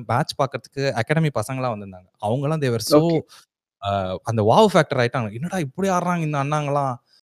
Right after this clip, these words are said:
Speaker 1: ஏன்னா பயங்கரமா ஆடுறாரு, அவரு பயங்கரமா ஆடுறாரு, இவரு பயங்கரமா ஆடுறாருன்னா" பசங்க பேசும்போது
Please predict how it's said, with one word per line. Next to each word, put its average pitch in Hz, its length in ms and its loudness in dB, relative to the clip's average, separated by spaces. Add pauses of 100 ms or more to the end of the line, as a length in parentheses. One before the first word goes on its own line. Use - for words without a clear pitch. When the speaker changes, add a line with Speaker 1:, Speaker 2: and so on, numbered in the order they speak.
(120)
Speaker 1:
ஏன்னா 143 200 0
பயங்கரமா 170 500 0
ஆடுறாரு, 143 220 2
அவரு 135 360 2
பயங்கரமா 151 360 0
ஆடுறாரு, 131 260 0
இவரு 147 200 0
பயங்கரமா 147 360 -4
ஆடுறாருன்னா" 135 340 -2
பசங்க 147 240 -4
பேசும்போது 147 600 -6